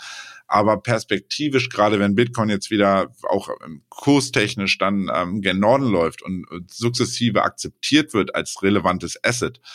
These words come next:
ähm, wieso nicht ein Asset wie Bitcoin nehmen, was eine, ja, ganz klar definierte, äh,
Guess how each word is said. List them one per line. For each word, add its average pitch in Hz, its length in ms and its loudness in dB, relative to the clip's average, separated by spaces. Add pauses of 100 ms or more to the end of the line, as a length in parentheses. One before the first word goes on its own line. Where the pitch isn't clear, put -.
(340)
ähm, 98 240 4
wieso 104 380 4
nicht 123 440 2
ein 98 300 2
Asset 104 400 -2
wie 98 80 2
Bitcoin 107 420 0
nehmen, 110 220 2
was 98 160 0
eine, 85 480 -2
ja, 82 240 -2 (140)
ganz 120 280 2
klar 120 380 4
definierte, 120 840 2
äh, 98 540 2